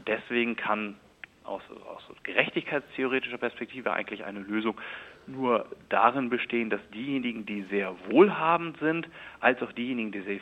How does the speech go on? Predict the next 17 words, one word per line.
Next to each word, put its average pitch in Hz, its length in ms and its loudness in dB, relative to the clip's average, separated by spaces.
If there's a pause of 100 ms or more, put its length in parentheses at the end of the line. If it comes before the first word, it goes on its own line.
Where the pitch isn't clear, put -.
die 98 240 -8
sehr 95 140 -4
viele 139 260 -2
Treibhausgasemissionen 110 1400 -2
ausstoßen, - 1200 -2
einen 101 240 -6
Großteil 101 680 2
dieser 101 380 0 (140)
von 101 120 -10
mir 101 120 -4
genannten 98 360 -6
Lasten 95 400 -6 (280)
übernehmen. 95 640 -4
Und 104 120 -2
das 104 160 0
gilt 113 240 0
sowohl 123 720 8